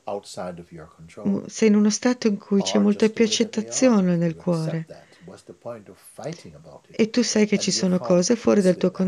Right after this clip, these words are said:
Speaker 1: also.
Speaker 2: controllo che sono
Speaker 1: So this is a
Speaker 2: come
Speaker 1: very,
Speaker 2: sono,
Speaker 1: very important
Speaker 2: e non è
Speaker 1: thing.
Speaker 2: il caso di combatterle,
Speaker 1: Um,
Speaker 2: perché dentro di te c'è
Speaker 1: now
Speaker 2: la
Speaker 1: you
Speaker 2: pace.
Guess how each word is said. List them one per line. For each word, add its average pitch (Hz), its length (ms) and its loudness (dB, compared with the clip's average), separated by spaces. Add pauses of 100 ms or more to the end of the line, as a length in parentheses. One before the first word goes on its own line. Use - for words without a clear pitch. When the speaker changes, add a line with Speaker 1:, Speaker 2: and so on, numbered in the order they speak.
(120)
Speaker 1:
also. 180 60 -2 (100)
Speaker 2:
controllo 175 220 -2
che 233 120 0
sono 226 520 4
Speaker 1:
So - 140 -8
this 156 200 -16
is - 80 -18
a - 20 -20
Speaker 2:
come 226 240 0
Speaker 1:
very, 226 60 -2
Speaker 2:
sono, 233 280 2
Speaker 1:
very 165 140 0
important 165 100 -6 (440)
Speaker 2:
e 220 100 2
non 214 200 6
è - 20 6
Speaker 1:
thing. 202 100 6
Speaker 2:
il 202 60 -6
caso 214 400 -2
di 165 200 -2
combatterle, 160 800 -4
Speaker 1:
Um, 190 60 -10
Speaker 2:
perché 170 380 -8 (380)
dentro 170 400 0
di 180 160 -2
te 185 180 -4
c'è - 160 -6
Speaker 1:
now 196 40 0
Speaker 2:
la 165 60 -2
Speaker 1:
you 190 60 -10
Speaker 2:
pace. 180 380 -6